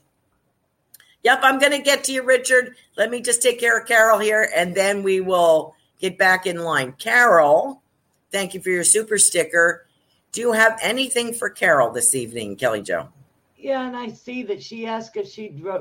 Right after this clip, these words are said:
Speaker 2: relocate. Yes, you are gonna go to North Carolina. You can do it in four years.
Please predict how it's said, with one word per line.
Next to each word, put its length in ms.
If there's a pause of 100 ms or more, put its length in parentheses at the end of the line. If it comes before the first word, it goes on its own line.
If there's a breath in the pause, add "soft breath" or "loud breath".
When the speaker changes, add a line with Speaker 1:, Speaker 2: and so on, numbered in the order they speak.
Speaker 2:
relocate. 580
Yes, 440 (640)
you 200
are 160
gonna 220
go 220
to 60
North 240
Carolina. 420
You 100
can 160
do 200
it 80
in 200
four 180
years. 600